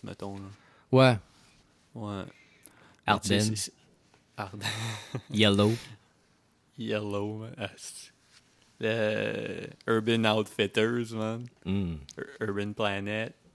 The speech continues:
Speaker 1: Mais, euh, tu sais, c'est ça, je, je sais pas, euh, je sais pas à quoi ça va ressembler. C'est pas moi qui vais aller au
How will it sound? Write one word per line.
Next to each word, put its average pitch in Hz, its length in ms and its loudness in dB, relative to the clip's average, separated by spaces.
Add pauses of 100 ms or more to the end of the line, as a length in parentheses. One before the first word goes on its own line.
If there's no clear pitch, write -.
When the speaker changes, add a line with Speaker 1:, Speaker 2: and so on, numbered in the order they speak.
(1300)
Speaker 1:
Mais, 107 320 0
euh, - 460 -2 (500)
tu 135 120 -2
sais, - 0 -
c'est 113 120 -2
ça, 175 180 0
je, 120 140 0
je 117 140 -4
sais 113 160 -2
pas, 113 300 2
euh, 107 180 -2
je 101 80 -4
sais - 140 -6
pas - 120 -6
à 185 40 -6
quoi 120 120 -2
ça 107 140 0
va 107 100 0
ressembler. 107 540 -2
C'est - 160 -4
pas 123 100 2
moi 156 140 2
qui 143 100 -8
vais 120 80 6
aller 117 160 6
au 135 80 4